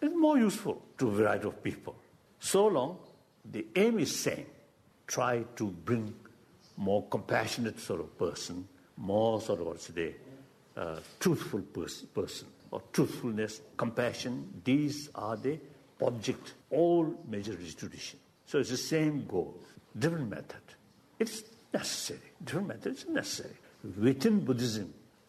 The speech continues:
there are different philosophy, different concept of reality. Buddha, Buddha, uh, Buddha himself, you see, taught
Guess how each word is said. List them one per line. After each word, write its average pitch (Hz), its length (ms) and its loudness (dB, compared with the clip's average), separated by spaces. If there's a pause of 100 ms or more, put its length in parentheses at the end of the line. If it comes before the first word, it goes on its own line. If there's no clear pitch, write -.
there 104 120 0
are 110 160 2
different 107 380 0
philosophy, 87 600 -4 (340)
different 120 300 -2
concept 113 360 0
of 92 180 0 (160)
reality. 92 720 0 (640)
Buddha, 120 500 2 (760)
Buddha, 107 420 0 (200)
uh, 92 100 -2
Buddha 120 300 -2
himself, 151 460 2 (380)
you 107 80 -8
see, 113 160 -6
taught - 500 -2